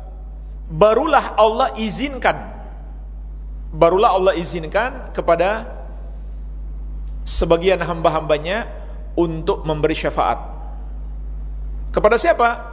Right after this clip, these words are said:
Kepada yang Allah telah ridhoi. Jadi, kesimpulannya seperti itu. Jadi, kurang lebih seperti itu memang kesimpulannya. Di dunia kita berdoa mohon syafaat, mintanya kepada Allah, bukan minta kepada makhluk.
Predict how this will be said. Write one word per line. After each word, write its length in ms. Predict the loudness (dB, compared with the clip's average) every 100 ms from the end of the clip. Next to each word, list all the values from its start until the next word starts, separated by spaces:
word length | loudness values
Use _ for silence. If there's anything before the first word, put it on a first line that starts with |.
| -12 -12 -8
Kepada 320 | 0 4 4
yang 160 | 4
Allah 240 | 0 0 0 0
telah 240 | -2 0
ridhoi. 480 | -2 0 0 -2 -6 -10 -8 -8 -8 -8 -8 -2
Jadi, 240 | 2 2
kesimpulannya 640 | 0 -4 -2 2 2 2 -2
seperti 320 | 0 0 -2
itu. 80 | -2
Jadi, 320 | -2 0 -4 -8 -8 -8 -8 -8 -8 -6 2
kurang 240 | 4 6
lebih 240 | 2 2 -2
seperti 400 | -2 -2 0 0
itu 80 | -2
memang 320 | -4 -6 -4
kesimpulannya. 640 | -4 0 2 2 2 -4 -10 -10 -10 -10 -6
Di 160 | 0 0
dunia 400 | 2 2 0 -2 -10 -12 -12 -10 -10 -10 -10 -8 -4
kita 160 | 4 6
berdoa 480 | 6 4 4 4 2
mohon 240 | 2 2 2
syafaat, 640 | 2 4 4 2 0 -10 -6
mintanya 480 | -4 2 2 2 0
kepada 320 | 2 4 6
Allah, 560 | 4 4 2 -2 -12 -12 -12 -12 -4
bukan 320 | 0 2 2
minta 320 | 0 0 0
kepada 240 | 2 2 2
makhluk. 400 | 0 -2 -6